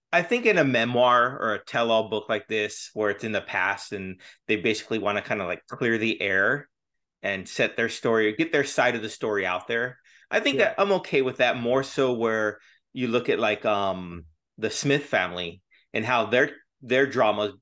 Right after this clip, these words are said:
Speaker 1: being played out in, like, real time, right? 'Cause
Speaker 2: Yeah.
Speaker 1: they're, they air out all their laundry in real time for everyone to know about,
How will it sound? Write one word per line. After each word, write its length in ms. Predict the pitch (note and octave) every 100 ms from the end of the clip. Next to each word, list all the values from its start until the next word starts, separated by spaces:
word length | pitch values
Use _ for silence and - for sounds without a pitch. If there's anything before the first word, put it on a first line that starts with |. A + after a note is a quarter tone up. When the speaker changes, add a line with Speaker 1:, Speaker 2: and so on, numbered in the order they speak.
| _ _ _ _ _
Speaker 1:
being 200 | - A#2
played 180 | - A#2+
out 140 | G#2+ G#2
in, 80 | G2
like, 140 | F#2
real 220 | G2+ A2+ A2
time, 340 | - E2+ D#2
right? 240 | F#2 G2+ -
'Cause 240 | G#2+ F2 - - -
Speaker 2:
Yeah. 120 | G2+ G#2
Speaker 1:
they're, 380 | F#2 F2+ G#2+ _ _ _
they 200 | A#2 A#2+
air 300 | - C3 B2+
out 180 | A#2 A2 - -
all 260 | C3+ C#3+
their 200 | B2+ A2+
laundry 720 | G#2+ F#2+ G2 G2 G2 G2 G2 - - _
in 220 | C3+ D3
real 200 | C3+ B2
time 440 | - C3 G#2+ G2 G2+
for 120 | -
everyone 340 | C3 A#2+ A#2
to 80 | G#2+
know 160 | A#2+ D3
about, 320 | G2+ D#2+